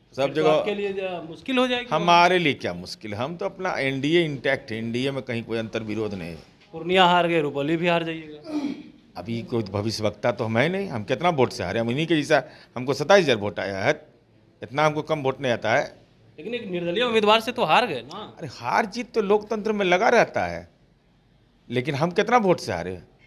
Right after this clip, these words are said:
Speaker 1: पचपन सौ वोट से हारे। अभी बताइए तो, सत्ताईस हजार एक सौ बीस वोट, इतना वोट, तो एगो म-, म-, म-,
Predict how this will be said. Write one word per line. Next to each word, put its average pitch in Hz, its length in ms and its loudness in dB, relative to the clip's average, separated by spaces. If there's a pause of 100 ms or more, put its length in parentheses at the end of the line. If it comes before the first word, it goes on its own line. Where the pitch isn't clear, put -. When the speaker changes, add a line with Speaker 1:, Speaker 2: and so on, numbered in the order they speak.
(100)
Speaker 1:
पचपन 165 340 -2
सौ 185 140 2
वोट 185 180 0
से 196 100 -2
हारे। 202 200 4 (1120)
अभी 139 100 2
बताइए 139 340 2
तो, 185 180 -2 (440)
सत्ताईस 151 440 2
हजार 151 260 6
एक 143 100 0
सौ 147 140 -4
बीस 120 280 -8
वोट, 143 260 -8 (1500)
इतना 160 200 0
वोट, 165 280 2 (760)
तो 151 60 0
एगो 160 240 4
म-, 151 240 -6
म-, 139 600 -2
म-, 131 60 -12